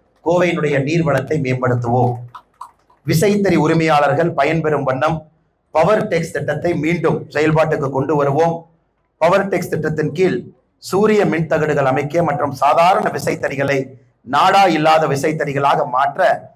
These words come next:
வழங்கப்படும் மானிய தொகையை உயர்த்தி வழங்குவோம். கோவையிலே நேஷனல் இன்வெஸ்டிகேஷன் ஏஜென்சி,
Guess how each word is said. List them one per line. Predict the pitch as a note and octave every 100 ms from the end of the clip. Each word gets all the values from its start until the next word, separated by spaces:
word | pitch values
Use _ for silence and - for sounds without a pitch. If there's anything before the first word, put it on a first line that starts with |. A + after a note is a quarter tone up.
| _ _
வழங்கப்படும் | B2+ E3+ F#3 F#3+ E3+ D#3+ D3
மானிய | C#3 E3+ F#3 F3+
தொகையை | - C#3+ D3 C#3
உயர்த்தி | B2 F3+ F#3 D#3+
வழங்குவோம். | A#2+ B2 A#2 C3 B2 - - _ - _ _ _ _
கோவையிலே | E3+ F#3+ F3+ E3+ F#3 F#3 - - _ _ _
நேஷனல் | C3+ F3+ F#3+ - F#3 D#3
இன்வெஸ்டிகேஷன் | D#3+ D#3+ - D3+ C#3+ C3+
ஏஜென்சி, | C3+ C#3+ - - C3 B2